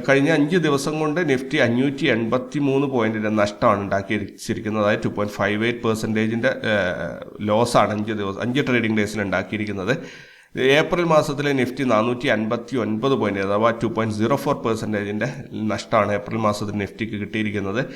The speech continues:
ഇന്നലെ നിഫ്റ്റിയിൽ നോർ-, നാരോ സി പി ആർ ആയിരുന്നു പ്രൈസ് ആക്ഷൻ, ആ, പ്രൈസ് ആക്ഷൻ അതിനെ ക്രോസ് ചെയ്തിട്ടുണ്ടായിരുന്നു. കൂടാതെ ഇന്ന് നോർമൽ സി പി ആർ ആണ് വരുന്നത്. So,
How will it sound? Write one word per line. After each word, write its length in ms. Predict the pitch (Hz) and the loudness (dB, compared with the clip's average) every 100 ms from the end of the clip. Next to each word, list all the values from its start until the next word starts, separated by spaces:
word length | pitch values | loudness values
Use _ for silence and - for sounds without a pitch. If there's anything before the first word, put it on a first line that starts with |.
| - - - | -16 -20 -6
ഇന്നലെ 360 | 147 165 170 175 | 0 4 6 6
നിഫ്റ്റിയിൽ 800 | 170 156 - - 151 156 156 135 | 4 0 -2 -6 0 2 2 4
നോർ-, 360 | 139 123 123 | 4 4 2
നാരോ 280 | 123 117 131 | 2 2 2
സി 140 | 135 156 | 0 -2
പി 140 | 147 | 0
ആർ 160 | 143 131 | 2 4
ആയിരുന്നു 280 | 120 117 147 - - - - | 4 0 -6 -10 -20 -6 0
പ്രൈസ് 280 | 117 113 117 | 2 2 0
ആക്ഷൻ, 340 | 113 123 120 113 | 0 -2 -2 0
ആ, 340 | 110 98 92 85 87 92 - | 2 2 0 -6 -8 -10 -12
പ്രൈസ് 480 | 87 - 101 104 - | -10 -2 -2 -2 -2
ആക്ഷൻ 320 | 104 - 135 | -2 -2 -2
അതിനെ 240 | 113 101 107 | -2 -2 -4
ക്രോസ് 420 | - 104 98 - | -2 0 0 -2
ചെയ്തിട്ടുണ്ടായിരുന്നു. 720 | 113 - - 101 104 151 170 | -4 -4 -4 -2 -2 -2 -2
കൂടാതെ 300 | 110 101 101 | 0 0 -2
ഇന്ന് 260 | 98 110 147 - | -2 -2 -2 -2
നോർമൽ 400 | 113 104 107 127 | 0 2 2 0
സി 120 | - | 0
പി 160 | 135 123 | -2 2
ആർ 140 | 110 | 2
ആണ് 160 | 92 92 | 2 0
വരുന്നത്. 320 | 92 95 113 | -2 -2 -4
So, 340 | 113 110 92 | -2 -2 -4